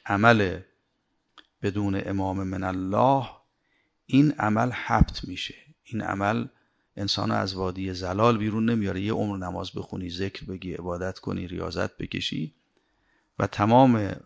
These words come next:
اون چیزی که انسان ایجاد می‌ده سیر با امام علیه السلامه. منتها این نکته هم عرض کردیم که حالا اگر کسی با امام سیر می‌کنه،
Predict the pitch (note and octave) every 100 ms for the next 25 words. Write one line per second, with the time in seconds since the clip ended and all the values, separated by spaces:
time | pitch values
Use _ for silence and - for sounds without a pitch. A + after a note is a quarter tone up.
0 | _ _ G2 G2+ - F#2+ - G2 F#2+ G#2
1 | G2 G2 F#2+ G2 G#2+ C3+ - G#2+ G2 F#2+
2 | G2 A#2 G#2+ F2+ F2+ F#2 - F#2 F2+ F2
3 | F#2+ G2+ A#2+ _ _ _ _ _ _ _
4 | _ _ _ - E3+ D#3 E3 D#3 C#3 -
5 | C#3+ C#3 C3+ - D3 B2 G2 F#2+ - G2
6 | F#2 G#2 - _ _ _ _ _ _ G2+
7 | G2 G2 F#2+ F#2 F#2+ - F#2+ F2+ G2 F#2+
8 | F#2+ F#2+ - G2+ G2+ G2 G2 F#2+ A2 A2+
9 | C3+ D3 D3+